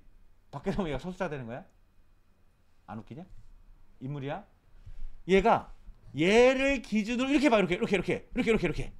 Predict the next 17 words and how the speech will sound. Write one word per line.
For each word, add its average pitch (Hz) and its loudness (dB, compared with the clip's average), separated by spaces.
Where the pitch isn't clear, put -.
요 220 -12
그림 247 0
그릴 214 -2
수 208 -10
있어? 208 -6
그러니 247 4
이 226 4
이름을 233 6
뭐라고 196 6
한다? 202 2
얘가 240 6
무슨 196 2
인물이야? 127 -4
얘가 226 2
특정 240 -4
인물이야, 117 -4
이게. 87 -12